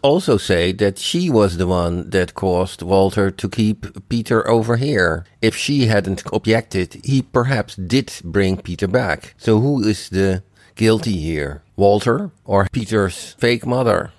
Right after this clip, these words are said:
On the other hand, the connection to Walter was actually fine the last period. So perhaps Ella is right.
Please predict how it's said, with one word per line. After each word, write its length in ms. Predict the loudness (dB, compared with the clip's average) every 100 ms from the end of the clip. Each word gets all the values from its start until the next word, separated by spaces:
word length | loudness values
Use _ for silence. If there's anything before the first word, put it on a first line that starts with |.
| -20 _ _ _ _ _ _
On 120 | 0
the 80 | 2
other 200 | 2 2
hand, 240 | 0 -2
the 80 | -4
connection 420 | -2 0 0 -4 -6
to 100 | -2
Walter 420 | 0 0 0 -2
was 240 | -2 -2
actually 400 | -4 -4 -4 -8
fine 580 | -6 -2 0 2 0 -4 _
the 180 | -4 0
last 400 | 0 0 -4 -8
period. 500 | -6 -4 -4 -8 -10 -20 _ _ _
So 280 | 2 2 0
perhaps 500 | -2 0 0 -2 -6
Ella 320 | -4 -2 -2
is 160 | -4 -8
right. 400 | -8 -8 -12